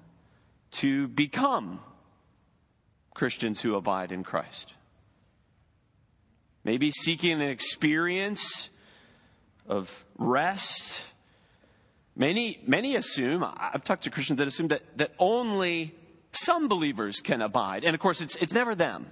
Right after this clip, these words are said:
Right? It's only those Christians. I'm not one of those Christians. Maybe that's how you think through a passage like this. Sorry, you, you long to become a Christian who abides in Christ,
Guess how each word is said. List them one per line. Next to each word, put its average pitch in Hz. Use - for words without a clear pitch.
Right? -
It's -
only 214
those 196
Christians. 147
I'm 190
not 208
one 180
of 160
those 180
Christians. 92
Maybe 233
that's 226
how 180
you 170
think 160
through 156
a 127
passage 127
like 123
this. 123
Sorry, 175
you, 190
you 165
long 208
to 220
become 214
a -
Christian 220
who 196
abides 180
in 160
Christ, 269